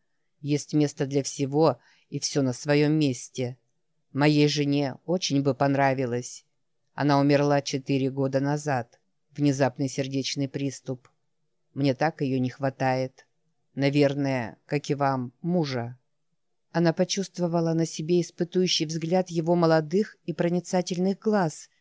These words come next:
резко контрастирующих с испещрёнными морщинами нездоровым лицом. Он знает. Понятия не имею откуда, но он точно знает. Дарси проверила, заправлена ли кофеварка,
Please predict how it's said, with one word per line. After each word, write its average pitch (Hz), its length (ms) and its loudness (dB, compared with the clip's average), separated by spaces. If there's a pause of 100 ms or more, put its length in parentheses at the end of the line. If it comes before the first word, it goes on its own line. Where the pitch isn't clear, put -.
(240)
резко 175 340 2
контрастирующих 165 1160 0 (160)
с - 120 -8
испещрёнными 196 800 2
морщинами 190 680 2
нездоровым 180 680 2
лицом. 185 640 -2 (760)
Он 170 180 2
знает. 165 680 -4 (440)
Понятия 180 540 2
не 175 160 4
имею 180 260 6
откуда, 175 580 2 (360)
но 185 220 2
он 180 140 0
точно 185 540 2
знает. 190 640 0 (580)
Дарси 185 420 2
проверила, 180 760 2
заправлена 180 640 2
ли 160 160 2
кофеварка, 175 840 0